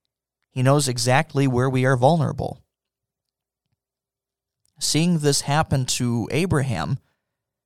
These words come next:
is also a warning for us to be careful and cautious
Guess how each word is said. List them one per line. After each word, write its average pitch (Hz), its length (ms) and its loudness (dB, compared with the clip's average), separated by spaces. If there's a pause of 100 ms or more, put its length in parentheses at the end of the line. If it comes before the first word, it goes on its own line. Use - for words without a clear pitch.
(320)
is 127 180 -2
also 165 340 2
a 131 100 2
warning 143 420 0
for 127 240 -2
us 165 200 0
to 135 140 -6
be 127 160 -2
careful 143 560 -4
and 120 160 -2
cautious 127 680 -2